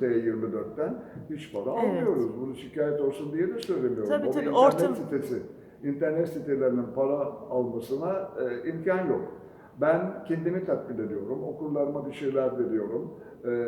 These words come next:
Speaker 1: deneyimlerimi T yirmi dört aracılığıyla kitlelere, yeni kuşaklara ulaştırmaya ve sonra onları kitaplaştırmaya çalışıyorum.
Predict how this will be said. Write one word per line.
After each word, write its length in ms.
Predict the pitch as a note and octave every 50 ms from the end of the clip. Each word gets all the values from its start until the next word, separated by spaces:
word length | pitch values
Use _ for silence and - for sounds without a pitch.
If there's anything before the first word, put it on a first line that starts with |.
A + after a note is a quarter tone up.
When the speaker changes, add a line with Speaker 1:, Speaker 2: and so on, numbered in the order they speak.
| A2+ A#2+ B2+
Speaker 1:
deneyimlerimi 760 | B2 B2+ B2+ C3 B2+ B2+ B2 B2 B2 A#2+ A#2 C3 C#3 C#3 -
T 80 | C3+ B2+
yirmi 420 | B2+ B2 B2 B2 A#2+ A#2+ B2 A#2
dört 220 | B2 B2 A#2 - A2+
aracılığıyla 720 | A#2 A2 G#2 G2 A2 A2+ G#2+ A2+ A2 A2 G#2 G#2 G2 -
kitlelere, 680 | - A#2+ A#2+ - - A2+ A2 A2+ A2+ A2 A2 A2+ G#2+ G#2 A2
yeni 220 | A2 A2+ A2+ A2+
kuşaklara 440 | - A2 A2+ A2+ G#2 - - G#2 G2+ G2+ G#2+ G#2+
ulaştırmaya 680 | G#2+ G2+ F#2+ - - - G2+ G2+ G2 A2+ B2 - F#3
ve 60 | C3+ B2
sonra 260 | - - B2+ B2 A#2+
onları 360 | A2 A2+ A2 A2 G#2+ A2 A2
kitaplaştırmaya 840 | - - - G#2+ - - G2+ G2 F#2+ - - G2+ G#2 G#2+ G#2 -
çalışıyorum. 640 | - - - - - - - - - - - B3 -